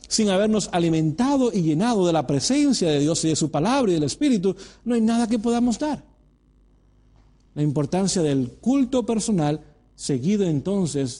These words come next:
del culto familiar. Un punto más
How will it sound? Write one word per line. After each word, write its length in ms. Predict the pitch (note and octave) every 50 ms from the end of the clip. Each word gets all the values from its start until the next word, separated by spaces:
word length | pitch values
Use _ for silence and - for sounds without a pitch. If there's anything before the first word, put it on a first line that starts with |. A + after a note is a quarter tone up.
| - C#3
del 240 | C3+ C3 B2+ A#2+ A#2+
culto 580 | - G3 F#3 D3 A#2+ A#2+ - B2 B2+ B2 B2 - - - - - - -
familiar. 500 | - C3 A#2+ A#2+ A2+ G#2 G#2+ G#2 - - - _ _ _ _ _ _ _ _ _ _ _ _ _ _ _ _ _ _ _ _ _ - - _ _
Un 140 | - E3 D#3+
punto 240 | D3+ E3+ D#3+ D3 C#3+
más 600 | C3 E3+ A3 G3+ C#3+ A#2 - - - - - -